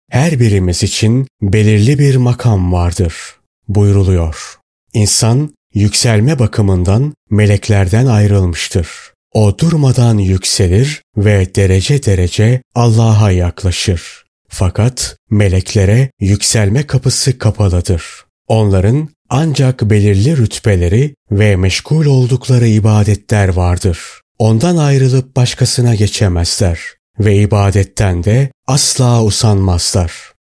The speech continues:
Nitekim Kur'an-ı Kerim'de Enbiya Suresi on dokuz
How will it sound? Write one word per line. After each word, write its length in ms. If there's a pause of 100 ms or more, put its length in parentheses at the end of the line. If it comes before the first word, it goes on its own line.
Nitekim 680 (120)
Kur'an-ı 600
Kerim'de 720 (160)
Enbiya 560
Suresi 840 (160)
on 260
dokuz 560